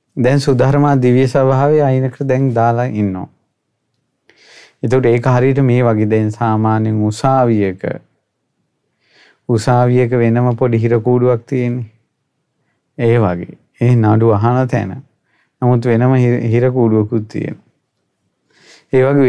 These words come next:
වේපචිත්ත ගෙනල්ලා එතන ආයිනක දාලා ඉන්නවා. හැබැයි මේක හිර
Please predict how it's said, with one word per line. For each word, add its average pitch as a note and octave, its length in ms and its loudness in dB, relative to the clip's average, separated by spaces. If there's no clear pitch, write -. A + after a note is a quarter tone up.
වේපචිත්ත B2+ 460 0
ගෙනල්ලා C3 400 2
එතන C3 220 0
ආයිනක B2 400 2
දාලා A2 360 2
ඉන්නවා. F#2 300 -8
හැබැයි C#3+ 220 2
මේක C#3+ 260 2
හිර C3+ 180 0